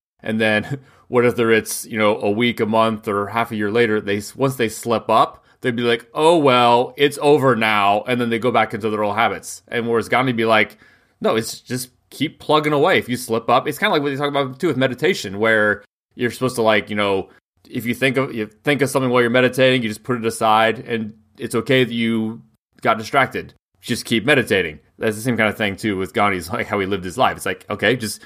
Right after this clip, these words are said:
keep going towards your goal. If you stray from your goal, that's fine. Just recognize you strayed from your goal and then go right back towards your goal. And no judgment. I, I think it's kind of a neat life outlook. And I, as I mentioned on the Gandhi episode, I'm a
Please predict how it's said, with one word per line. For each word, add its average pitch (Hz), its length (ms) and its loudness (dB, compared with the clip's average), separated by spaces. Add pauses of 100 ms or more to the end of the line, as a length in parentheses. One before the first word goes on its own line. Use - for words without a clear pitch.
(140)
keep 127 360 -2
going 117 480 0 (440)
towards 127 300 0
your 123 80 0
goal. 123 460 2
If 110 140 -10
you 113 80 -6
stray 123 240 0
from 135 100 -8
your 151 100 -2
goal, 160 200 0
that's 202 240 -2
fine. 165 320 -2
Just 113 240 -6 (280)
recognize 135 480 0
you 127 60 -6
strayed 135 280 0
from 135 120 -6
your 127 80 -2
goal 151 260 0
and 131 120 -2
then 110 100 -2
go 107 100 0
right 104 220 0
back 113 140 0
towards 120 180 -2
your 107 80 -2
goal. 92 240 -8 (260)
And 104 180 -4
no 123 120 2
judgment. 98 340 -2 (220)
I, 131 400 2
I 123 40 2
think 127 140 0
it's 120 80 -4
kind 117 160 -2
of 107 80 -2
a 101 300 -2 (200)
neat 117 320 -2
life 113 600 -2
outlook. 104 380 0
And 101 100 -4
I, 101 80 -2
as 107 160 -2
I 101 80 0
mentioned 110 280 -2
on 110 60 -2
the 104 80 0
Gandhi 98 240 0
episode, 95 300 -4
I'm 95 80 -2
a 92 80 -4